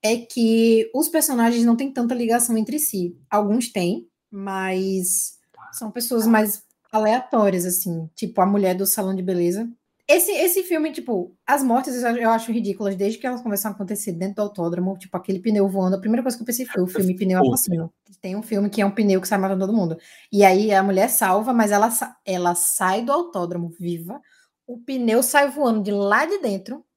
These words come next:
Speaker 1: passa por cima do negócio e atinge ela do lado de fora. Fiquei, não.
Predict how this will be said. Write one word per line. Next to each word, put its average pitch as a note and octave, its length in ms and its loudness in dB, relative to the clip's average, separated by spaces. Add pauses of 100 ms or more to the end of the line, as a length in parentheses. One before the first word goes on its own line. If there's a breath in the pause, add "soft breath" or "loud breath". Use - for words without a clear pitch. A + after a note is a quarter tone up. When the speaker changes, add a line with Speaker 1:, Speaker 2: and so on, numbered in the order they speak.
(180)
Speaker 1:
passa F4+ 360 -2
por A#4+ 200 -6
cima C4 320 -2
do B3+ 80 -6
negócio G3 600 -6
e A3+ 100 -8
atinge A#3+ 400 -6
ela F#3 180 -4
do F#3 100 -10
lado G3 160 -10
de G#3+ 80 -16
fora. E3+ 260 -14
Fiquei, - 180 -18
não. E3+ 220 -12